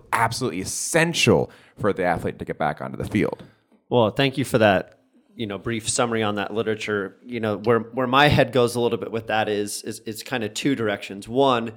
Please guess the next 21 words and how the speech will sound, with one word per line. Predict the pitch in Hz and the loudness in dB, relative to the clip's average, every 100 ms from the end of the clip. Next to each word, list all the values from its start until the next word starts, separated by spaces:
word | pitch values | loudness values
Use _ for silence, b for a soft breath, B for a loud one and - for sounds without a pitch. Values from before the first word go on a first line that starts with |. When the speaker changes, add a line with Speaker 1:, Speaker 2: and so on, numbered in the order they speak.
| B B B | B B B
Speaker 2:
is, | 113 - | -8 -6
can | 135 117 | -6 -4
we | 110 | -4
leverage | 104 120 123 127 120 110 - - _ _ _ _ | 2 2 2 2 0 0 -10 -12 _ _ _ _
technology? | 127 113 117 107 95 95 - 95 110 110 _ _ _ _ - | -4 -2 0 0 0 -4 -8 -10 -10 -12 _ _ _ _ -10
Again, | 104 107 98 98 | -4 -2 -4 -8
not | 101 101 - | -6 -6 -6
paid | - 101 - | -6 -6 -6
for | 101 | -8
this, | 95 98 - _ _ | -8 -8 -14 _ _
but | 98 95 - 101 | -10 -10 -12 -12
this | 107 104 | -10 -10
endorsement, | 101 104 - 98 95 | -6 -6 -6 -12 -10
but | 104 - 98 | -10 -10 -10
the | |
utilization | 113 117 110 113 104 110 | -4 0 0 -2 -4 -6
of | 101 | -8
a | |
product | - 110 107 - | -4 -4 -4 -6
similar | 123 110 107 | -8 -4 -4
to, | 107 104 98 | -4 -6 -6